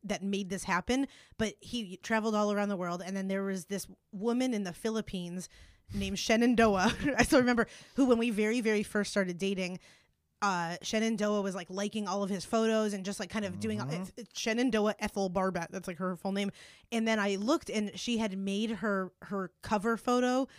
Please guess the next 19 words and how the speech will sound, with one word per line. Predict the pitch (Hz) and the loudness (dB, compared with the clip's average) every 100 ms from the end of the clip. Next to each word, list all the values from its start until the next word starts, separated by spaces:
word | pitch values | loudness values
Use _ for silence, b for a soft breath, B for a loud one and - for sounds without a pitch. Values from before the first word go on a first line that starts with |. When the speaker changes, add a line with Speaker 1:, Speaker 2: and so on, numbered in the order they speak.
| B B - | B B -6
Speaker 1:
like, | 208 - | -4 -4
a | |
picture | - 226 - - 226 233 220 | -4 -4 -4 -2 -2 -2 -2
of, | 208 202 180 - | -2 -2 -6 -4
I | 226 | -2
guess, | 269 - B - | -2 -4 B -2
basically | 240 233 233 | -2 0 -2
she | 220 226 | -2 -2
was, | |
like, | 190 | -2
a | 190 | -4
live | 185 180 190 190 160 | -2 0 0 -2 -6
groupie, | 202 196 175 165 196 b 110 | -6 -4 -6 -8 -12 b -8
Speaker 2:
Mm. | 226 220 | -4 -4
Speaker 1:
the, | 180 165 | -4 -4
the | 196 | 0
me | 208 214 190 | 2 2 2
of | 185 | 0
Philippines. | 190 180 180 165 190 | 0 -2 -2 -4 -8